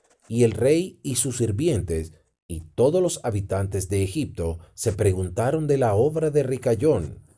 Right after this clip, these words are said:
y ellos vieron sus riquezas y los regalos que había traído al rey,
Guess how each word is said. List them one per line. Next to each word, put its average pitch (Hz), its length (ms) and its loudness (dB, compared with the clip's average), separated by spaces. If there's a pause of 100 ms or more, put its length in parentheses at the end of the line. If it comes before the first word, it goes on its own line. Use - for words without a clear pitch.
(480)
y 82 220 -4
ellos 87 280 -4
vieron 95 380 -2
sus 139 400 -6
riquezas 120 800 -2 (300)
y 131 80 -2
los 123 240 0
regalos 127 680 -2
que 127 160 2
había 120 300 2
traído 139 400 0
al 127 80 2
rey, 87 420 0